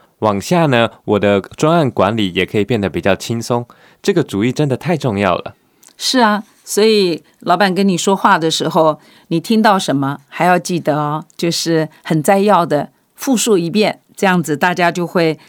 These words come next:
Speaker 2: 都是在同一个 page，所以每个人都会很舒服的一起协作。
Speaker 1: 好的，收到。呃，这个事事都要做 double check。
Speaker 2: 对，是的。
Speaker 1: 老师，前年我们要争取一个新的客户，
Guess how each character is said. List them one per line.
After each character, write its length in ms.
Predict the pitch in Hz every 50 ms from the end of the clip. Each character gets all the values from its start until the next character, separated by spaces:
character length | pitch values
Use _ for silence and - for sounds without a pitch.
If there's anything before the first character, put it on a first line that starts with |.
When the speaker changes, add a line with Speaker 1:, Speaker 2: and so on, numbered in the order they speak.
| _ _ -
Speaker 2:
都 100 | 220 226
是 160 | - 233 214
在 160 | 196 214 180
同 240 | 226 175 170 147 160
一 80 | 170
个 100 | 156 175
page， 500 | - - - 190 156 143 - - - - - -
所 200 | - - 165 165
以 120 | 175 160
每 240 | 151 151 160 156 165
个 120 | 185 175
人 120 | 160 156 151
都 120 | 165 170
会 160 | 165 190 175
很 120 | 160 147 -
舒 200 | - - 196 202
服 200 | 202 - 151 139
的 200 | - - 113 -
一 100 | - 160
起 180 | - - -
协 200 | - - 139 131
作。 320 | - - 180 165 - - _ _ _ _ _ _ _ _ _ _ _
Speaker 1:
好 180 | - 92 90
的， 200 | 92 117 139 - -
收 240 | - - 143 135
到。 220 | 143 165 127 - - _ _ _ _ -
呃， 200 | - 92 92 87
这 180 | 85 - 107 101
个 160 | 87 104 95
事 220 | 95 - - 123 113
事 160 | - 120 110
都 140 | 98 110 107
要 140 | 107 101
做 220 | 98 - 104 92 87
double 300 | - 117 120 139 147 147
check。 240 | - - 180 - - _ - _ _ _ _
Speaker 2:
对， 260 | - 214 196 175 139 -
是 280 | - - - 226 185
的。 180 | - - - - _ _ _ _ _ _ _ _ _ _ _ _ _
Speaker 1:
老 140 | - 101 98
师， 300 | 95 - - 123 120 110 _ - - - - _ -
前 240 | - - 127 151
年 220 | 170 160 139 139 143
我 100 | 127 104
们 140 | 98 113 127
要 80 | 139
争 200 | 131 - 127 135
取 160 | 139 - 113
一 120 | 92 87 95
个 160 | - 104 95
新 240 | - - - 175 185
的 100 | 156 110
客 220 | - - - 104
户， 240 | - - 110 - -